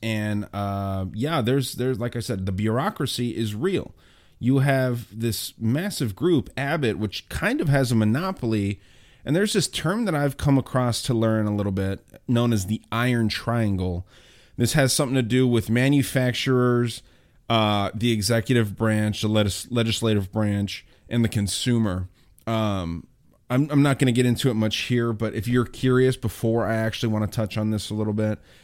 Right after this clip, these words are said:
it's just called the Iron Triangle, and it is, um, it's been kinda going on since the beginning of government and civilized society, but, uh, it's a, it's a big, big problem with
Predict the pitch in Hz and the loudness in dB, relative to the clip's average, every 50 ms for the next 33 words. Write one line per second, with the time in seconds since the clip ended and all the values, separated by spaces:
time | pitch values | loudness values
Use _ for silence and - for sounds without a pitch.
0 | _ _ - - - 113 - - 120 107 95 95 - - 101 113 113 113 113 110 | _ _ -12 -6 -6 -4 -2 0 2 2 2 0 -4 -2 -2 0 2 2 0 0
1 | - - 113 110 107 107 110 107 101 104 107 104 101 - - - - - - - | -2 -2 -2 -2 0 0 0 0 0 -2 -2 -2 -4 -6 -10 -20 -20 -14 -8 -2
2 | 107 110 107 107 104 107 - 123 117 117 113 110 101 92 104 107 104 98 95 92 | 0 0 2 2 0 0 0 0 0 2 2 0 0 0 -2 -2 -2 -2 -2 -2
3 | 87 87 85 85 82 - _ _ _ _ _ _ _ - - - - 160 165 156 | -4 -4 -6 -8 -10 -16 _ _ _ _ _ _ _ -20 -12 -2 2 2 4 4
4 | 139 - 147 135 120 104 113 117 120 113 110 104 117 123 127 123 120 - - 156 | 4 4 2 2 4 4 2 2 2 2 2 0 2 2 2 2 2 2 2 4
5 | 160 170 - - - 131 107 98 104 110 101 92 - - - 120 120 135 147 151 | 4 2 2 0 -2 -2 -2 0 0 -2 -2 -2 -4 -2 2 2 4 4 4 4
6 | 135 104 92 90 92 92 - - 110 107 104 123 135 147 170 214 214 - - 107 | 2 2 0 -2 -6 -6 -2 0 0 2 2 2 2 2 0 0 -2 -2 -2 -2
7 | 101 - - 120 120 117 113 120 113 - - 98 - - 117 113 117 123 127 135 | 0 0 0 0 0 0 -2 -2 -2 -2 -2 -2 -2 0 -2 0 0 0 0 0
8 | 156 175 175 - - - - - _ _ _ _ _ _ _ _ - - - 135 | -2 -2 -4 -6 -12 -20 -20 -20 _ _ _ _ _ _ _ _ -8 -2 2 2
9 | 139 143 131 120 - - - - - - _ - 110 113 110 107 104 101 101 92 | 4 4 2 2 0 -4 -8 -12 -12 -10 _ -2 0 0 2 2 0 0 -2 -2
10 | 107 117 - - 123 117 92 120 107 - 120 110 101 92 - - 127 120 113 104 | -4 -2 0 2 2 2 2 0 0 0 0 -2 -2 -2 0 2 4 4 4 2
11 | 98 87 113 107 95 - - 113 110 110 101 107 104 104 98 92 - | 0 0 0 -2 -2 -2 -2 -2 0 0 2 2 2 2 0 -2 -4